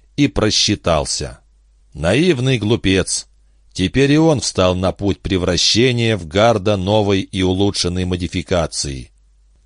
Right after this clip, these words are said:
На путь к обращению. «Смотри-ка ты, а я и не заметил», — с вымученной улыбкой сказал Гард. «Ощущаешь в себе какие-то перемены?» «Нет», — искренне ответил он.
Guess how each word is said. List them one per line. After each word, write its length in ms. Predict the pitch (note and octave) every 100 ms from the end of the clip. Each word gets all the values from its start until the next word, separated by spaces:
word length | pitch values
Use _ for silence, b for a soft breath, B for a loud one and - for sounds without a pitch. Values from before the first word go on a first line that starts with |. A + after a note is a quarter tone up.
| -
На 200 | D#2+ F2+
путь 380 | A2 A#2+ - - _
к 80 | F#2
обращению. 960 | F#2 G2+ G2+ - - B2 E2+ D2 C2+ - _ _ _ _
«Смотри-ка 680 | - F2+ B2 B2+ A#2 E2 E2
ты, 340 | - D#2+ D2
а 80 | C#2+
я 320 | E2 F#2+ E3+
и 80 | G3
не 140 | D3 F#2
заметил», — 680 | F#2 E2+ F#2 F#2 F2+ E2 - -
с 120 | -
вымученной 580 | F#2+ G2 F#2 - F2+ F2+
улыбкой 460 | F2+ F#2 E2+ -
сказал 460 | E2 - E2 E2+ E2
Гард. 400 | E2+ E2+ D2 - _ _ _ _ _ -
«Ощущаешь 680 | - - A2 - E3+ E3 -
в 80 |
себе 340 | - A2+ F#2+ E2+
какие-то 520 | G#2 G2+ A2+ F#2 E2+
перемены?» 640 | - F#2+ F#2+ F2+ D#2 C2+ - _ _ _ _ -
«Нет», — 460 | D2 F2 A#2+ - _ _ -
искренне 520 | G#2+ - F#2+ F#2+ F#2+
ответил 480 | F2 F#2+ F2 F2+ F2
он. 220 | E2+